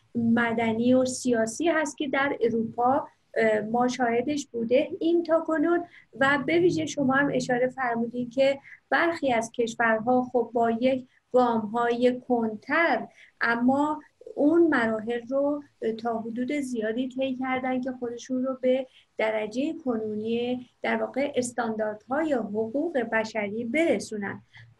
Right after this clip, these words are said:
و از این گذشته ما می‌تونیم بگیم که،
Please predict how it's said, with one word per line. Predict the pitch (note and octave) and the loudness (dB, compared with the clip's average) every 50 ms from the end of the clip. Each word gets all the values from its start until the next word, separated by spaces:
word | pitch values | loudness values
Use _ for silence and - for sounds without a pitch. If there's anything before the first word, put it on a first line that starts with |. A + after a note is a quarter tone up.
| _ | _
و | B3 A#3 C4 C4+ C4+ - - | -2 0 2 2 2 0 0
از | C#4+ C#4 B3+ C4+ | 0 0 0 0
این | E4 F#4+ G4 | 0 0 0
گذشته | G4 F4 D4 C#4+ B3 A#3 A#3 - - C4 C4 C4+ D4 D#4 E4+ F4 - _ _ _ _ _ _ _ _ _ _ _ _ _ _ _ _ _ _ _ _ | 0 0 0 0 -2 -2 -2 -6 -2 0 4 4 4 2 0 -4 -8 _ _ _ _ _ _ _ _ _ _ _ _ _ _ _ _ _ _ _ _
ما | B3 A3 A#3+ | -2 0 2
می‌تونیم | C4 D4+ F4 E4+ E4 D#4+ D#4 E4 D#4+ D4 | 4 4 2 2 0 -2 -2 -2 -2 0
بگیم | C4+ B3+ B3 C4+ C#4+ D4 | 0 0 0 0 -2 -2
که، | D4 D#4 D#4+ D#4+ D#4+ E4 E4 | -2 -2 0 2 2 2 0